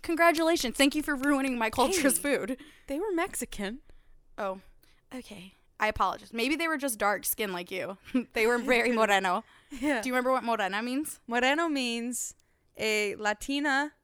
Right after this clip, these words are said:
Speaker 1: Or individual
Speaker 2: Or
Speaker 1: in general.
Speaker 2: individual, I guess. It's just a Latina term.
Speaker 1: Mm-hmm.
Speaker 2: Latino term?
Speaker 1: Yeah. It's a Spanish term.
Speaker 2: Spanish term. Uh, um,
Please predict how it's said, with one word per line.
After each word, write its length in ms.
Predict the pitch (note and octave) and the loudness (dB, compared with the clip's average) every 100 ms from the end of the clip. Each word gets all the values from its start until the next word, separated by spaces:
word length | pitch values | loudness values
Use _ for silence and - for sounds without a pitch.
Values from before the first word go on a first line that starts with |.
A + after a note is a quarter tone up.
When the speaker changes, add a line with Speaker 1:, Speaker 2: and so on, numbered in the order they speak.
| _ _ _ _ | _ _ _ _
Speaker 1:
Or 220 | D#4 E4+ - - | 0 0 -2 -6
individual 480 | B3 F#3+ E3+ F3 A3+ | -4 -4 -6 -4 0
Speaker 2:
Or 100 | D4+ | 2
Speaker 1:
in 60 | |
general. 200 | D4+ D#4+ | 2 -2
Speaker 2:
individual, 400 | C#4 E4 C#4 G#3 | -2 -4 -4 -4
I 140 | G3 F#3 | -4 -4
guess. 440 | F#3+ A#3+ - - - _ _ _ _ _ - | -6 -6 -8 -12 -20 _ _ _ _ _ -20
It's 120 | G3+ | -18
just 180 | G3+ - | -16 -10
a 40 | |
Latina 320 | G3+ G3 G3 F#3 | -8 -8 -10 -12
term. 320 | G3+ G3 B3 _ - | -10 -10 -12 _ -8
Speaker 1:
Mm-hmm. 80 | C4+ | -6
Speaker 2:
Latino 380 | A#3+ C#4 G3+ A3 | -4 -6 -10 -12
term? 220 | B3 B3+ | -14 -10
Speaker 1:
Yeah. 240 | A3 - G#3+ _ - | -8 -8 -12 _ -16
It's 100 | A3+ | -8
a 40 | A#3 | -6
Spanish 360 | F#3+ E3+ F#3 | -6 -8 -14
term. 140 | - - | -16 -10
Speaker 2:
Spanish 440 | - D4+ C#4 A#3 | -6 -4 -6 -8
term. 320 | - F3 F3 F#3+ _ - _ - | -12 -12 -12 -16 _ -20 _ -6
Uh, 200 | G3+ F#3+ - | -2 0 0
um, 340 | G3+ F#3+ | -2 -4